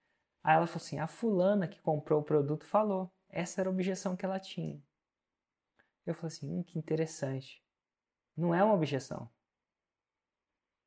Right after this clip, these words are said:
Porque ela comprou." Então, não é uma objeção real. Então, eu acho que o lançamento semente, que é esse lançamento que a,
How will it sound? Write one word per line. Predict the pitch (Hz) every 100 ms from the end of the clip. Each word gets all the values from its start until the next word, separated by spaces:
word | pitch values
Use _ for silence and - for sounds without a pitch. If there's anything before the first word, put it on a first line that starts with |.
| _ _ _ _ _ _ _ _ -
Porque | 165 -
ela | 131 120
comprou." | 120 147 - 214 208 208 _ _ _ _ _ _ _ _ _ _ _ _ _ _ _ _ _ _ _ _ _ _ _ _ _ _ _ _ _ _ _ -
Então, | 175
não | 170 185
é |
uma | 220
objeção | 214 165 165 - 185 208 _ _ _ _ _
real. | - 160 175 151 170 143 - _ _ _ _ _ _ _ _ _ _ _
Então, | 165 165 233
eu | 240
acho | 208 -
que | 185
o |
lançamento | 185 208 170 190
semente, | 190 151 180 -
que |
é | 151
esse | -
lançamento | 139 135 131 131
que | - 131
a, | 117 110